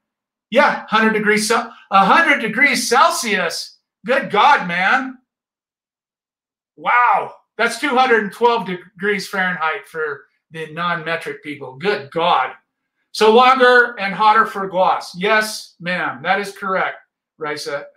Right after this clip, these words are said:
That is absolutely correct. A lot of times people, "Why don't I have a glossy finish with my varnish on my sandra?" Because you didn't get the water out of the alcohol, and it's in there. And it can be slight or it can be extreme, but you need the heat.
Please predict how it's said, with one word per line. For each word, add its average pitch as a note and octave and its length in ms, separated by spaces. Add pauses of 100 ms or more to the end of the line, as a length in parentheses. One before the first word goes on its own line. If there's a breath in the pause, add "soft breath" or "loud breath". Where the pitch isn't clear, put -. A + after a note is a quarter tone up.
That E3+ 180
is E3 300
absolutely F3 500
correct. - 280 (440 soft breath)
A E3+ 100
lot A3 320
of - 60
times A3+ 320
people, A3+ 240
"Why B3+ 160
don't D4+ 220
I - 20
have C#4+ 200
a C#4+ 80
glossy C#4 520
finish C#4+ 380
with - 180
my A#3+ 380 (240)
varnish C4+ 400
on A#3+ 120
my A#3 100
sandra?" C4+ 500 (200)
Because G#3 460
you G3 140
didn't G#3 340
get G#3 240
the G3 80
water G3+ 580
out F#3+ 260
of F3+ 80
the F3 100
alcohol, D#3+ 800 (420)
and E3 140
it's - 220
in F3+ 180
there. E3 340 (140 soft breath)
And F3+ 80
it F3+ 80
can F#3+ 140
be F3 120
slight A3 540
or E3 140
it D3+ 80
can E3+ 100
be F3 160
extreme, F3 560
but D3+ 140
you D#3 120
need F3 240
the E3+ 80
heat. F#3 360